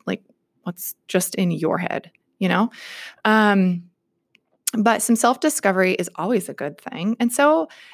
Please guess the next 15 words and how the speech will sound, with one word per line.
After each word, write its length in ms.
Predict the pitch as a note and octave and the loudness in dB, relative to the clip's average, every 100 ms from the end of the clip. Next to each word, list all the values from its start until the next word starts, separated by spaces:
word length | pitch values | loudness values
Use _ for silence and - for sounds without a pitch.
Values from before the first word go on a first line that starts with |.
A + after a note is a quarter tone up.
| - | -10
asking 400 | C4+ F4 - F#4 | -6 -6 -6 0
yourself, 600 | C4+ G3 - D3+ - G3 G3 | 0 0 0 0 0 -2 -2
like, 140 | F#3+ | 0
after 280 | G3 A3 - | -2 -2 -2
you've 220 | D#4 D4+ | -2 -2
done 180 | - D#3+ | -4 -4
that, 140 | E3 - | -4 -4
asking 340 | G3+ A3 A#3+ | -6 -2 0
yourself, 440 | F#3+ F3+ G#3 - - | 0 -4 -6 -8 -4
you 100 | G#3 | 0
know, 80 | A3 | 2
like, 160 | A3 A3 | 2 -2
if 140 | - | -4
you 140 | G#3+ | -2
don't 200 | D4+ D4 | 0 0